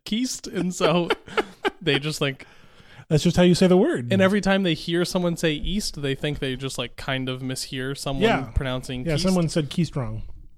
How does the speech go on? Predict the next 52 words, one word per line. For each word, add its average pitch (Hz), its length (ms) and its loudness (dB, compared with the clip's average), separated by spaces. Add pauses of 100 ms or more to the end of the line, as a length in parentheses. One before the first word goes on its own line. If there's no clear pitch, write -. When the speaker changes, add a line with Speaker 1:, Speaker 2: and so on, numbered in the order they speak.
(160)
Speaker 1:
Right. 123 280 -4 (100)
Or, 165 120 2
like, 170 160 4
they 185 100 4
just 165 180 0
heard 147 200 2
it 127 100 -4
a 120 40 -4
little 110 300 -8
Speaker 2:
Yeah, 185 120 2
Speaker 1:
wrong. 160 180 -8
Speaker 2:
and 190 140 -2
that 214 120 2
happens. 123 360 -2
Speaker 1:
Like, 131 120 -4
they 127 120 -2
just, 123 160 -6
the 135 80 -4
key 151 260 -2
was, 127 360 -4 (100)
the 143 100 -10
K 151 220 2
was 131 160 -2
a 123 60 -4
little 113 420 -4 (280)
Speaker 2:
Yeah, 170 180 -6
Speaker 1:
little 226 60 -8
Speaker 2:
sometimes 196 340 0
it 170 40 -2
gets 165 140 -4
swallowed 156 320 2
in 143 40 0
the 143 60 0
back 131 200 -2
of - 40 -10
your 120 140 -6
throat. 113 280 -6 (100)
Speaker 1:
Right, 117 340 -8
so - 140 -6
Speaker 2:
Keast. - 280 -2 (560)
Speaker 1:
yeah, 120 120 -4
north, 127 280 -6
south, 143 300 -4 (100)
east, - 160 -12
and 202 80 -6
west. 151 320 -8
Speaker 2:
Yeah. 202 160 -6 (840)
Speaker 1:
That 233 180 4
almost 240 300 8
sounded 202 260 8
normal, 214 320 4
right? 220 320 2